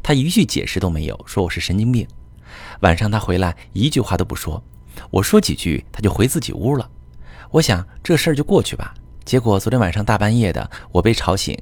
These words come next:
看见我老公正在穿衣服准备出门，连忙问他是怎么回事。结果我老公却说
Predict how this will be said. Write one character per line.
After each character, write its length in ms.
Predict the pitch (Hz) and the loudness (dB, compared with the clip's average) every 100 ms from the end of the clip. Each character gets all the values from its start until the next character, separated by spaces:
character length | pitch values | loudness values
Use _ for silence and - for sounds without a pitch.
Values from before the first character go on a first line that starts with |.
| - | -10
看 160 | - | -4
见 100 | 87 | -2
我 80 | 82 | -2
老 140 | 78 | -2
公 220 | - 90 95 | -4 -4 -2
正 180 | 127 | -2
在 100 | 95 | -2
穿 280 | 80 - 117 | -4 -2 0
衣 120 | 131 | 0
服 220 | - - 76 | -2 -2 -4
准 180 | - | -4
备 140 | - 92 | -6 -6
出 160 | - | 0
门， 340 | 180 82 - 131 - - - - - | 0 2 0 -6 -8 -20 -18 -18 -6
连 180 | - 92 | 4 4
忙 200 | 95 85 | 4 2
问 160 | 95 71 | 0 -2
他 160 | - | -4
是 120 | 82 | -6
怎 140 | - - | -6 -8
么 100 | - | -6
回 160 | 73 | -2
事。 220 | 101 - - - - - | -2 -2 -4 -10 -14 -4
结 180 | - | 0
果 100 | 101 | 0
我 140 | 73 113 | 2 0
老 160 | 92 | 0
公 180 | - 110 | -4 -4
却 160 | 135 87 | -4 -4
说 240 | - 80 | -4 -4